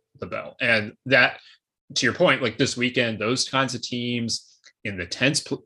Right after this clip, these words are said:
baseball they were playing, pretty good crowds, uh, in Blacksburg. I, this was as much of a, of a postseason test as Virginia Tech could get,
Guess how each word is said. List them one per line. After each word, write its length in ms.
baseball 420
they 100
were 100
playing, 520
pretty 180
good 160
crowds, 920
uh, 460
in 140
Blacksburg. 560
I, 200
this 220
was 480
as 200
much 220
of 80
a, 160
of 260
a 80
postseason 520
test 340
as 100
Virginia 380
Tech 240
could 220
get, 380